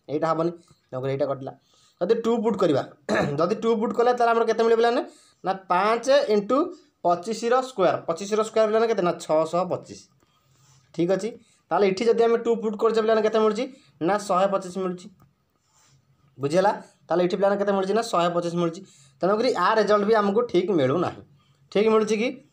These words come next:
ଆ ରେଜଲ୍ଟ ବି ଆମକୁ ଠିକ୍ ମିଳୁନି, ତେଣୁକରି ଏ ଅପସନ୍ଟା ବି କଟିଗଲା। ଠିକ୍ ଅଛି,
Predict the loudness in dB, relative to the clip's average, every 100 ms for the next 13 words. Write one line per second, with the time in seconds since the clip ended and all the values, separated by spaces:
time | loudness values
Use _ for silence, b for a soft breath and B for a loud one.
0 | _ -6 0 0 2 0 0 0 -2 -4
1 | -4 -2 0 0 -2 -4 -4 -6 -2 -2
2 | -2 -4 -6 -6 -6 -10 -12 -14 -16 _
3 | _ _ _ -2 0 0